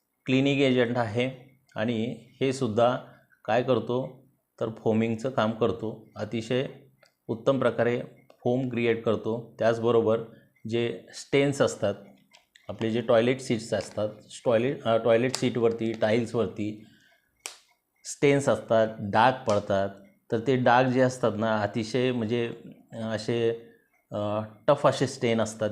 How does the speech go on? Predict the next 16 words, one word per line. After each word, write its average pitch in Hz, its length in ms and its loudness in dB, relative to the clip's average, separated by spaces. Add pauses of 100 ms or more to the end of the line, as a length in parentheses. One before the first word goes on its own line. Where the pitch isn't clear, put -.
ते 110 60 0
निघत 120 360 2
नाही 107 200 0
आहेत. 104 140 -4 (1120)
त्याला 113 160 4
आपल्याला 117 300 2
घासावं 104 360 4
लागतं. 101 400 0 (760)
तर 127 240 6 (400)
ते 123 100 0
जी 131 80 2
आपली 131 280 2
घासण्याची 127 500 -2
मेहनत 113 340 2
आहे, 90 260 0 (640)
तर 113 60 -4